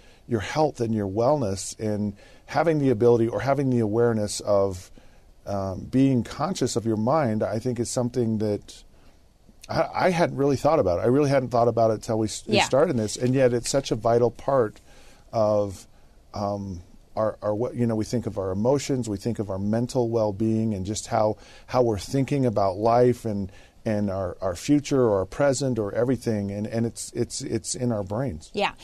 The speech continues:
Speaker 2: Well, let's review some of the foods in the article, right? So these
Speaker 1: Yeah.
Speaker 2: are foods that fuel your brain. Uh, tell me if you've heard of these before, that we've addressed them before. So probiotics, so you have your sauerkraut,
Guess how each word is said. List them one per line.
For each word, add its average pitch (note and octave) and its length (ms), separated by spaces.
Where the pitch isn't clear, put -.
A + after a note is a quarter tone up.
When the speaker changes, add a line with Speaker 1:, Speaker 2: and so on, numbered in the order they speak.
Speaker 2:
Well, C#4 160
let's F4+ 240
review D#4 240
some B3+ 200
of A#3+ 60
the A3+ 80
foods G#3 400
in F#3 140
the F#3 80
article, D#3+ 340
right? F3 300
So C#4 140
these D4+ 160
Speaker 1:
Yeah. D#4+ 80
Speaker 2:
are - 20
foods C4+ 320
that G#3+ 220
fuel G#3 240
your F#3+ 100
brain. D3+ 320
Uh, G#3 140
tell G#3 160
me G#3 100
if G#3 120
you've G#3+ 100
heard G3+ 180
of E3 120
these F3+ 160
before, F#3 380
that G3 120
we've F#3+ 240
addressed F#3 380
them F3 100
before. D#3+ 360
So G3 300
probiotics, G3+ 720
so F3+ 320
you F3 140
have F3+ 120
your F#3 80
sauerkraut, G3+ 760